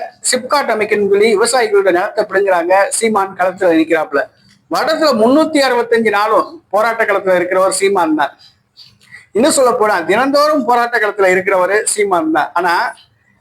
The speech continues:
அவரை பார்த்து ஒரு நாய் சொல்லுச்சு. என்ன சொல்லுதுன்னா,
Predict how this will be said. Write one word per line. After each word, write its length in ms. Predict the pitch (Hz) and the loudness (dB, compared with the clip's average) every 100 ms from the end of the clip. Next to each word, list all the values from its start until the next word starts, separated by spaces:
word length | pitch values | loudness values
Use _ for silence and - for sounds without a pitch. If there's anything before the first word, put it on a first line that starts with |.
| _ | _
அவரை 240 | 180 220 | -4 -2
பார்த்து 320 | 220 247 254 262 | 0 -2 2 2
ஒரு 140 | 226 | 2
நாய் 340 | 196 208 254 - | 0 0 -2 0
சொல்லுச்சு. 560 | 196 180 170 156 - | 0 2 2 0 -2
என்ன 220 | 175 220 247 | -2 -2 0
சொல்லுதுன்னா, 400 | 202 170 170 | 0 2 0